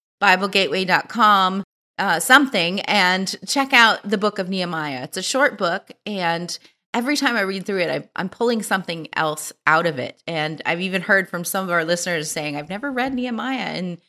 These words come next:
looked at it from the aspect of how it applies to business," but there's so much in there, so much. And the thing that stood out to me again this morning was the fact that Nehemiah was not qualified. And I know we've mentioned that before in the study, but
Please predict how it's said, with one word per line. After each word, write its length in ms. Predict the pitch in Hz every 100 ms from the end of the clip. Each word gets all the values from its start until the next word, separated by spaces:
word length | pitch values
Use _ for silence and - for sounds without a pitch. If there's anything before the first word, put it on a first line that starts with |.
| _ _ -
looked 300 | 220 240 247
at 140 | 202
it 100 | 180
from 140 | 208
the 100 | 202
aspect 480 | - 185 202 - -
of 60 | 180
how 180 | 170 170
it 80 |
applies 380 | 165 - 160 156
to 80 | -
business," 420 | 170 339 220 175
but 160 | - 226
there's 220 | 220 202
so 500 | - - 285 285 254
much 600 | 226 226 214 - - - _ _ _ -
in 220 | 226 208
there, 240 | 165 139
so 400 | - - - 247
much. 380 | 240 175 - - -
And 80 |
the 60 | 233
thing 200 | 240 339
that 100 | 359
stood 220 | 330 277
out 180 | 247 208
to 100 | -
me 120 | 220
again 340 | 190 170 180 170
this 180 | 160 -
morning 400 | 185 165 135 143 _ _ _ -
was 200 | 262 233
the 80 |
fact 320 | 247 240 226 -
that 320 | 220 185 - -
Nehemiah 580 | 214 247 233 240 320 262
was 240 | 262 262
not 280 | 269 262 269 _
qualified. 580 | 233 233 208 - - - _ _ _ -
And 100 | 233
I 60 | 254
know 160 | 277
we've 180 | 320 254
mentioned 420 | 233 277 320 349
that 160 | 247 -
before 320 | 214 233 240
in 120 | 208
the 80 | 180
study, 360 | - 294 262 160
but 300 | 170 160